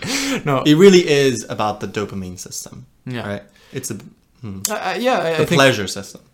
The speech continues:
Speaker 1: I think the best, the best way to explain it is, again, linking a, <laughs> a YouTube video. So if you're interested, uh, go ahead, but, uh, and go to the description and, and look at the video that I'm gonna link there on, on dopamine and, and, and how it works. But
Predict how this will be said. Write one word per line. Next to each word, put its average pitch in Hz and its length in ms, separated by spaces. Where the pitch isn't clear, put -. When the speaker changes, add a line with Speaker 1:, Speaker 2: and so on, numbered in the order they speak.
Speaker 1:
I 143 60
think 143 160
the 139 80
best, 113 260
the 117 80
best 117 200
way 123 100
to 113 100
explain 120 280
it 117 80
is, 110 340
again, 117 380
linking 117 360
a, 120 40
<laughs> 170 260
a - 20
YouTube 139 280
video. 131 260
So 135 120
if 117 100
you're 120 120
interested, 123 580
uh, 107 180
go 120 160
ahead, 117 340
but, 117 200
uh, 110 360
and 110 340
go 113 80
to 113 80
the 117 60
description - 340
and, 113 240
and 127 100
look 131 100
at 120 80
the 127 60
video 147 220
that 131 120
I'm 123 80
gonna 120 140
link 120 220
there 117 200
on, 110 240
on 107 360
dopamine 113 540
and, 104 220
and, 104 300
and 101 280
how 104 160
it 104 120
works. 123 360
But 139 380